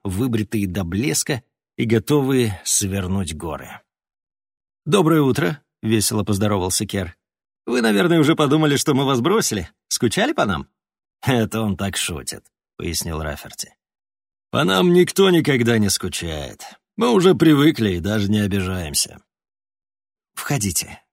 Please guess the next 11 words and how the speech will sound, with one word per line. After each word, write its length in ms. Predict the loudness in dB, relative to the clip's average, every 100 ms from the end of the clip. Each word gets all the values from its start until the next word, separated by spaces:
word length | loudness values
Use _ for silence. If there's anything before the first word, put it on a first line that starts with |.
| _ _ _
после 280 | -8 -6 -6
дурацкой 440 | -6 -8 -8 -8 -10
паузы 380 | -10 -8 -8
предложил 500 | -10 -10 -8 -8 -8
я. 340 | -8 -10 -12 -18 _ _ _ _ _ _
"Дядя 540 | -10 -6 -2 -2 -2 -4 _
наверху 680 | -4 -2 -4 -2 0 0 -4 -8
работает, 640 | -4 0 0 0 -2 -2
но 420 | -4 -4 -4 -6 -8
я". 600 | -6 -2 0 2 0 -4 -10 _ _ -2
"Нет-нет", — 800 | 2 2 2 0 -2 -4 -18 -20